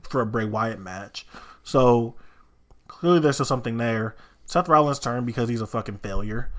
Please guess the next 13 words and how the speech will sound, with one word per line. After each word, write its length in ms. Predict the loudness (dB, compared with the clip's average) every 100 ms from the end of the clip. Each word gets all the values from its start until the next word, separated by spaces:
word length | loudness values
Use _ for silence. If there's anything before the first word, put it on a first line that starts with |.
| -6 -8 -8
Becky 320 | 0 2 2
Lynch, 420 | 2 2 0 -4 -12 -12 -2
cl-, 200 | -2 0
crowds 320 | 2 2 2
are 40 |
not 180 | 0 0
reacting 260 | -2 -2 -4
to 60 |
Becky 220 | -4 -4
Lynch 220 | -4 -4 -4
like 140 | -4
that 140 | -4
anymore. 520 | -4 -6 -6 -6 -8